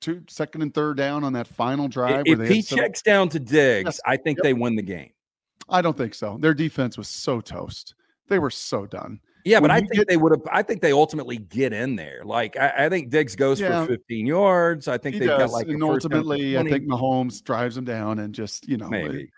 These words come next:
Speaker 1: their, their defense, when you're on backups to backups to backups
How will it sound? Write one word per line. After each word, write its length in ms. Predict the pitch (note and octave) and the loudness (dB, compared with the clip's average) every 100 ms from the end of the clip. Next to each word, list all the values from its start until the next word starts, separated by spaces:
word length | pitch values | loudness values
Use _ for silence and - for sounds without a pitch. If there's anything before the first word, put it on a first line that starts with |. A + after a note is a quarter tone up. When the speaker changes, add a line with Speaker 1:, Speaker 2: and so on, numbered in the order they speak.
| _ _ | _ _
Speaker 1:
their, 240 | - C#3 D#3 | -6 -2 2
their 160 | E3 D3+ | 2 2
defense, 540 | D#3 D3 C#3+ B2 - | 0 0 0 -2 -2
when 160 | B2+ D#3 | -4 -2
you're 180 | F3+ | -2
on 140 | C#3+ A#2 | -2 -2
backups 480 | B2 B2+ - A#2+ - | -2 -2 -2 -4 -6
to 100 | A2 | -6
backups 520 | G2+ A2 B2+ A2 - | -6 -6 -6 -6 -8
to 80 | G#2+ | -10
backups 720 | A2 - - C#3 C3 - - | -6 -6 -2 -2 -2 -10 -20